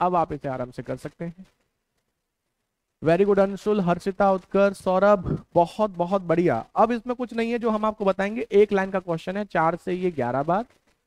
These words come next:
तो ये पाँच का multiply इधर हो जाएगा, फ़ाइव एक्स प्लस फ़ाइव वाई, ग्यारह का multiply ग्यारह एक्स माइनस ग्यारह वाई। अब आप यहाँ से देख सकते हैं, ग्यारह में से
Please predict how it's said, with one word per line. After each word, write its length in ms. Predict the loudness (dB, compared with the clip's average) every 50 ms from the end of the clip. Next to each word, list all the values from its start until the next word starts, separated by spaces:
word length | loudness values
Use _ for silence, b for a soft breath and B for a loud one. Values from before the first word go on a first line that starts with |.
| _ _ _ -4
तो 40 | -2
ये 120 | -2 -2
पाँच 380 | 0 _ -2 0 0 -2 -4 -4
का 120 | -6 -4
multiply 720 | -2 -2 -4 -4 -4 -8 -6 -2 -2 -2 -2 -2 -4 -8 -12 -18 _ _ _ _ _ _ _ _
इधर 280 | -4 -2 0 0 0 0
हो 160 | 0 -2 0
जाएगा, 340 | 0 0 0 0 0 -4 -4
फ़ाइव 400 | -2 _ -4 -2 -2 -2 -4 -6
एक्स 160 | -8 -8 _
प्लस 320 | _ -6 -6 -6 -6 -10 _
फ़ाइव 220 | -4 -4 -4 -2
वाई, 260 | -2 -4 -4 -4 -6 -10 _ _ _ _ _ _ _ -4
ग्यारह 320 | 0 0 2 2 2 0
का 140 | 0 -2 -2
multiply 640 | -2 -2 -4 -2 -4 -6 -6 -4 -2 -2 -2 -2 -4
ग्यारह 480 | -4 -2 -2 0 0 0 0 -2 -2
एक्स 320 | -2 -4 -4 -6 -10 -12 -10
माइनस 380 | -10 -10 -8 -8 -10 -10 -6 -6
ग्यारह 260 | -4 -4 -2 -4 -4
वाई। 340 | -4 -4 -4 -4 -6 -8 -12 _ _ _ _ _ _ _ _ _ _ _ _ _ 0
अब 140 | 0 2 4
आप 200 | 4 2 2 -2
यहाँ 220 | -4 -4 -4 -4 -6
से 140 | -6 -8 -6
देख 180 | -4 -4 -6 -4
सकते 340 | -6 -8 -8 -6 _ -4 -4
हैं, 260 | -4 -4 -6 -6 -2
ग्यारह 340 | -2 0 0 0 0 -2 -2
में 120 | -4 -6
से 140 | -6 -6 -10